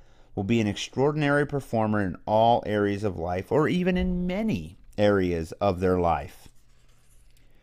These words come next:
Brilliant business people are often fuck-ups in their personal lives.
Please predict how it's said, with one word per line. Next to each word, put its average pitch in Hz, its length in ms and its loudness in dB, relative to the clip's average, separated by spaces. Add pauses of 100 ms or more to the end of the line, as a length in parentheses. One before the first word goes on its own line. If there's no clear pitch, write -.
(200)
Brilliant 151 460 4
business 123 340 0
people 131 320 -2
are 104 100 4
often 110 300 2
fuck-ups - 560 -4
in 135 60 -2
their 165 100 0
personal 92 440 -2
lives. 82 460 -6